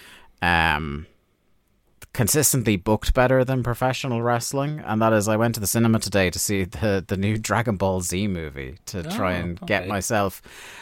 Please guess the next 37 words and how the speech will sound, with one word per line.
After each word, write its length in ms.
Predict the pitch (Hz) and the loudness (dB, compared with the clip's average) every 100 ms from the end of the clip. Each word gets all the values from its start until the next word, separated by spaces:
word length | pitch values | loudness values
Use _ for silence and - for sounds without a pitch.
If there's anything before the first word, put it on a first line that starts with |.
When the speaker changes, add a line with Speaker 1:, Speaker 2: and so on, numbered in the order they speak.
| - | -4
Speaker 1:
a 60 | - 427 | 4 6
little 160 | 269 156 | 8 6
blast 500 | 131 143 156 160 - | 6 10 10 10 6
from 280 | 143 113 | 4 6
the, 200 | 107 101 98 | 4 2 2
the 80 | - | -2
past. 640 | - 113 117 71 - - - | 4 8 8 6 0 -4 -2
Uh, 240 | 98 101 | 2 2
were 140 | 104 123 | 2 2
you 180 | 175 262 | 2 0
a 60 | |
Dragon 360 | 220 208 214 208 | 4 4 6 4
Ball 180 | 208 208 | 4 4
guy 200 | 196 190 | 4 4
growing 300 | 185 170 170 | 6 4 4
up? 200 | 196 160 | 2 2
I 60 | |
know 60 | 143 | 4
you're 160 | 147 | 4
a 100 | 123 | 2
couple 220 | 110 110 120 | 2 0 2
of 40 | |
years 220 | 107 101 | 2 2
Speaker 2:
No, 60 | 101 | 2
Speaker 1:
older 180 | 92 85 | 0 -2
than 120 | 85 | -2
Speaker 2:
the, 60 | |
Speaker 1:
me. 180 | 76 78 - | -4 -6 -10
Speaker 2:
the, 60 | |
the 180 | 98 101 | -10 -4
Speaker 1:
Yeah. 180 | 90 95 | 0 0
Speaker 2:
whole 220 | 107 107 | 0 -4
anime 720 | 95 101 101 98 98 95 92 - _ _ _ _ _ _ | -8 -10 -8 -6 -6 -8 -10 -16 _ _ _ _ _ _
thing 280 | - 92 98 | -16 -12 -12
came 420 | 92 98 98 98 98 | -10 -10 -8 -10 -12
right 320 | 101 101 101 101 | -6 -4 -4 -6
at 180 | 95 | -14